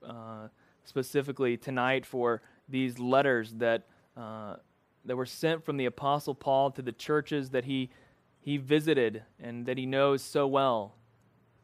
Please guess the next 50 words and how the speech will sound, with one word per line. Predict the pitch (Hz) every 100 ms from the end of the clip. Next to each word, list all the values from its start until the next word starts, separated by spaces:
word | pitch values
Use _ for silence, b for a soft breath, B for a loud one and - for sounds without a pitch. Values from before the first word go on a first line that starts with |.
| _ _
God, | 135
we | 139
pray | - 170 175
that | 160
as | 139
we | 135 135
study | - 156 156
the | 139 123 113
book | 127 147 147
of | 139 135
Galatians, | 123 127 147 - 120 113 107
the, | 117 113 b b -
the |
letter | 123 143 156 156
to | 139
the | 117
Galatians, | 123 123 143 135 123 117
that, | 131 123 - b b _
uh, | 127 117
you | 117 143 196
would | 175
speak | - - 185 180
to | - 143
us | 127
the | 127
same | - 151 160 156
words | 147 151 143
you | 139
spoke | - - 143 139
to | 127
them, | 131 123
that | 117 175
you |
would | 165
encourage | 139 - 180 190 160
us | 139 120 - b b 127
in |
the | 123
same | - 156 160
way | 151
you | 143 143
encouraged | 135 156 147 135 123
them, | 131 127 117
Lord, | 127
that | 131 -
you | 175
would | 160 - b b
strengthen | - - 196 190 190
our | 156
faith | 139 - 156 139 117